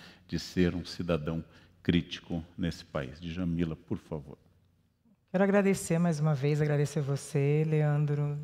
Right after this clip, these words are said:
Speaker 2: Tô muito feliz de estar aqui, é, celebrando os vinte anos de Café Filosófico. Eu assisti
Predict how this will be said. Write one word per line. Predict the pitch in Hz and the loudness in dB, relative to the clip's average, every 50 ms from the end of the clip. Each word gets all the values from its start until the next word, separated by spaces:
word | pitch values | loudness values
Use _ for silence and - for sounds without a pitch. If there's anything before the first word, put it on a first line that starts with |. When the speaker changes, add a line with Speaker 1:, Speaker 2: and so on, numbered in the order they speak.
| 147 - | -10 -10
Speaker 2:
Tô | - 147 | -6 -6
muito | 139 143 - | -4 -4 -4
feliz | - 165 156 147 147 | -2 -2 0 0 0
de | 135 | -2
estar | - - 139 | -2 -2 -4
aqui, | 135 - 147 143 151 175 - - - - - - - - - - - - - - - - - _ _ - | -2 0 0 0 0 -2 -4 -8 -14 -20 -20 -20 -20 -20 -20 -20 -20 -20 -20 -20 -20 -20 -20 _ _ -4
é, | - 151 143 143 143 139 139 139 139 139 139 135 135 135 135 135 139 135 - | -2 0 2 2 2 2 2 2 2 2 2 2 0 0 0 -2 -4 -6 -4
celebrando | - - 156 147 143 127 139 143 143 151 | -2 -2 0 0 0 0 2 2 2 2
os | 135 | 2
vinte | 139 147 143 - - | 2 0 0 0 0
anos | 143 135 135 127 | 0 0 0 -2
de | - | -2
Café | - - 135 - 147 139 | -2 -4 -2 0 -2 -2
Filosófico. | - - 135 135 131 120 135 131 139 151 151 - - - 151 | -2 -2 -4 -2 -2 0 0 0 0 0 -2 -4 -6 -4 -2
Eu | 139 127 131 131 131 123 123 127 | 0 0 0 0 -2 -2 -2 -2
assisti | 127 127 - - - 139 - - - - 151 143 147 156 151 143 131 127 | -2 -2 -4 -4 -6 -6 -6 -8 -8 -6 -2 0 2 2 2 2 2 0